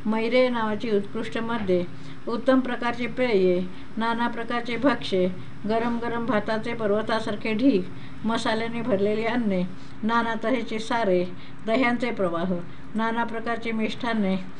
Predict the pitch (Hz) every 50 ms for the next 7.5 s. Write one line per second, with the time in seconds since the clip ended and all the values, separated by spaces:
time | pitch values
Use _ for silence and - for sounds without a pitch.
0 | - - - - - - - - 208 - - 254 240 262 269 269 269 226 - -
1 | 220 214 214 220 208 202 208 185 190 185 185 185 - 190 185 180 185 - - -
2 | - - 208 208 233 240 247 254 247 247 247 - 254 240 233 226 226 220 220 220
3 | 214 214 214 214 214 214 214 214 202 - - 226 240 220 202 190 185 185 - -
4 | - - - 214 220 233 240 262 277 302 302 277 220 226 185 220 226 202 185 180
5 | 185 202 208 233 214 220 202 185 170 175 160 - - 147 - - - - - -
6 | - - - - - 311 339 359 269 240 247 208 196 190 196 208 214 214 220 277
7 | 302 330 320 - - 269 202 214 254 208